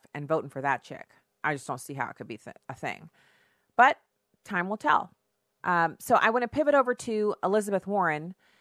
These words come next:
who has finally saw fit to apologize to the Cherokee Nation. She's,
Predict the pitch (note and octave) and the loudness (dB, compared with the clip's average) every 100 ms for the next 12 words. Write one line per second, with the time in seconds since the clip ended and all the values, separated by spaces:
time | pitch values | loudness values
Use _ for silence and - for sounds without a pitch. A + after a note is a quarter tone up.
0 | _ _ - A#3 A#3 A3 - - F4 A#4+ | _ _ -4 0 2 2 0 -2 0 2
1 | A4+ F4+ D4 C#4+ D4 - - A3+ A3+ - | 4 4 4 -4 -8 -12 6 8 8 2
2 | E3 - - - F#3+ - - C#4 D#4+ C4+ | 0 0 -8 -4 -2 -2 -2 4 6 6
3 | F#3+ D#3 D#3 E3 - F3 F3+ A3 A3+ - | 2 2 4 0 -8 -10 -4 0 0 0
4 | A3 G#3 G3+ G#3 E3 A2+ F#3+ - _ _ | -6 -2 -2 -4 -8 -10 -12 -20 _ _
5 | _ _ _ - - B3 B3 B3+ B3+ A#3 | _ _ _ -16 -10 -6 -4 -4 -4 -8
6 | - - - | -14 -18 -20